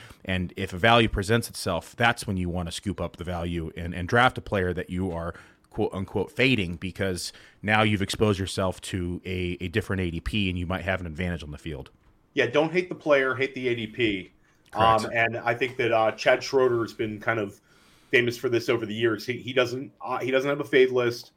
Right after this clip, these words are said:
Speaker 2: um, and he said he's be, be willing to draft a guy. You know, there's no guy that he's crossing off,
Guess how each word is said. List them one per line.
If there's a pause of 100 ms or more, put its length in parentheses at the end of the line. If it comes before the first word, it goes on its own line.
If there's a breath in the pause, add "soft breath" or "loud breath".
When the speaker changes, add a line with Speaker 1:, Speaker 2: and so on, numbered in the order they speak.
(460)
Speaker 2:
um,
and
he
said
he's
be,
be
willing
to
draft
a
guy.
You
know, (140)
there's
no
guy
that
he's
crossing
off,